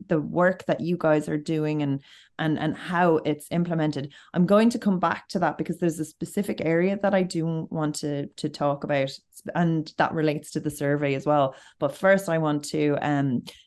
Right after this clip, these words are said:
just ask Jennifer, because Jennifer represents a whole group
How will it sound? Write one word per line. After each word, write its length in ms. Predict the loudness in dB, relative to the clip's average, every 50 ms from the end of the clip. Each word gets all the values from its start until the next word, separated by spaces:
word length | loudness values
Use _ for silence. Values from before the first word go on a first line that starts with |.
| _
just 220 | 0 0 0 0 0 0
ask 340 | 0 2 0 0 -4 -12 -4
Jennifer, 440 | -2 0 2 2 0 0 0 -2 -2
because 480 | 0 -2 -4 -2 0 0 0 0 -2 -2
Jennifer 420 | 0 2 2 2 2 2 0 0
represents 760 | 2 2 0 0 -2 -6 -4 -2 0 0 -2 -2 -4 -10 -18 _ _ -20 -18 -6
a 100 | -4 -4
whole 420 | -2 2 4 4 6 8 6 6 4
group 640 | 2 -2 2 4 6 6 6 6 6 2 -2 -6